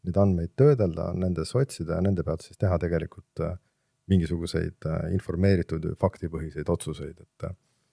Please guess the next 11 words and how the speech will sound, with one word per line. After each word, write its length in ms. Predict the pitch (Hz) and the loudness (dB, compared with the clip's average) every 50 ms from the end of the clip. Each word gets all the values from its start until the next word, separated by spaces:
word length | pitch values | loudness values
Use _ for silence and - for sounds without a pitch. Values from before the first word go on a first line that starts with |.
| _ _ _ _ _ _ _ - | _ _ _ _ _ _ _ -4
kas 200 | - 85 - - | -2 -2 -2 -2
siis, 280 | - 82 76 - - - - | -4 -4 -4 -4 -6 -6 -6
äh, 240 | 82 - - - 82 | -6 -6 -6 -6 -6
ma 120 | - - | -6 -6
ei 60 | 78 80 | -8 -8
tea, 200 | - - - 85 | -8 -10 -10 -10
kas 180 | - - - - | -12 -14 -8 -2
parandada 520 | - 90 90 87 82 80 80 78 80 76 80 82 85 85 | 2 2 4 4 2 0 -2 -2 -2 -2 -2 -2 -4 -4
kliendi 320 | 92 - - 104 101 92 90 | -2 0 2 2 2 2 2
kogemust, 680 | 92 92 90 92 90 87 87 - - - _ - - _ _ _ _ _ _ | 0 0 0 0 0 -2 -2 -4 -6 -12 _ -20 -20 _ _ _ _ _ _
kas, 240 | - 80 - - | -6 -4 -4 -4